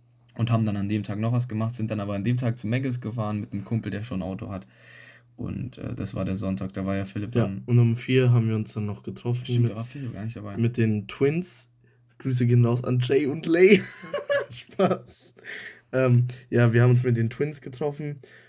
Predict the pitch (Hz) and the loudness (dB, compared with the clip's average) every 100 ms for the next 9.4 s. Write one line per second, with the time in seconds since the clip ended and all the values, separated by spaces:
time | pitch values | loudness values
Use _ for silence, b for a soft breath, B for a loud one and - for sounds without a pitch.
0 | - 110 101 101 101 98 113 127 123 120 | -16 -12 -12 -12 -12 -12 -4 4 6 8
1 | 120 117 117 120 - - _ _ _ _ | 6 6 4 2 -4 -16 _ _ _ _
2 | _ - 120 - 135 123 131 127 120 B | _ -4 -2 2 2 4 4 4 2 B
3 | B B _ 135 156 190 - 147 147 139 | B B _ 4 4 4 -2 -6 -2 -2
4 | 127 127 117 120 135 139 147 143 139 139 | -4 -2 -2 0 0 0 -2 -4 -6 -4
5 | 135 135 123 139 131 147 165 b b b | -6 -6 -6 -8 -6 -10 -12 b b b
6 | b _ 123 120 117 - - 117 117 107 | b _ 4 6 6 0 -4 2 2 2
7 | 107 107 98 101 104 98 160 160 127 117 | 0 0 -2 -4 -6 -4 -2 -2 -2 -2
8 | 113 113 113 123 - - - _ _ 107 | 0 0 -4 -8 -16 -20 -20 _ _ -6
9 | 101 131 151 | 0 0 0